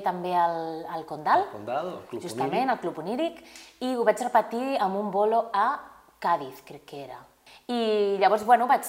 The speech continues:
Speaker 1: decidir que, que això ho havia de dirigir algú que fos un bon director per mi, amb complicitat, amb, bueno, que ens, que ens poguéssim compenetrar i, i, i con cultura,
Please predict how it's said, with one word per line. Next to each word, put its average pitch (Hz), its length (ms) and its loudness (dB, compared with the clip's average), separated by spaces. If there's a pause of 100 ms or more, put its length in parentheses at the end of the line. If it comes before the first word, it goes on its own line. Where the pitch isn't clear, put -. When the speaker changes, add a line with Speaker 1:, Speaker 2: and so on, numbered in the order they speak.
Speaker 1:
decidir 190 460 -4
que, 254 100 -2 (540)
que 170 160 -8
això 147 180 -10
ho 143 80 -8
havia 143 220 -8
de 131 100 -14
dirigir 143 460 -10
algú 147 320 -10 (720)
que - 140 -18
fos - 380 -8
un 170 120 -12
bon 185 160 -8
director 170 380 -8
per 151 180 -6
mi, 202 220 -8 (760)
amb 175 480 -4
complicitat, 185 760 -4
amb, 165 720 -10
bueno, 175 240 -6
que 170 160 -8
ens, - 160 -12 (380)
que 156 100 -12
ens 147 160 -18 (400)
poguéssim 175 320 -4
compenetrar 180 680 0 (1200)
i, 269 80 -2
i, 233 600 -4
i 214 40 -10
con 196 220 -4
cultura, 170 460 -4